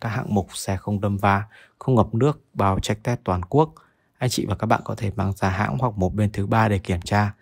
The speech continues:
Sai cam kết, đơn vị nhận lại xe, hoàn lại tiền cho các bác. Đây là những phần nắp capo anh chị nhé, với hệ thống keo chỉ đinh tán còn nguyên bản.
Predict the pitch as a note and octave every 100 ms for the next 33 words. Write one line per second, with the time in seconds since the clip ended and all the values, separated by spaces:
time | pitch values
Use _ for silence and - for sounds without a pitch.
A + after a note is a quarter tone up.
0 | - - _ - G#2 G2 G#2+ G#2+ B2 B2+
1 | A#2 G#2 A2 A2 F2 A2 - G#2+ G#2 F#2+
2 | F2+ F2 - G#2 F2+ - F2+ A2+ B2+ D#3
3 | - _ _ _ _ _ _ _ _ _
4 | _ _ _ _ _ _ _ - G#2+ A2
5 | F#2 F2+ A#2 - A2+ F2+ F2 F2 G2+ -
6 | G#2 G#2+ A2 G#2+ G#2+ G#2+ - B2 - -
7 | _ _ - G2+ A2 - G2+ F#2 F#2 G2+
8 | G2+ - F2 - G#2 F#2 F#2+ F2 G#2 G2
9 | F2+ F2+ G#2 G2 F2+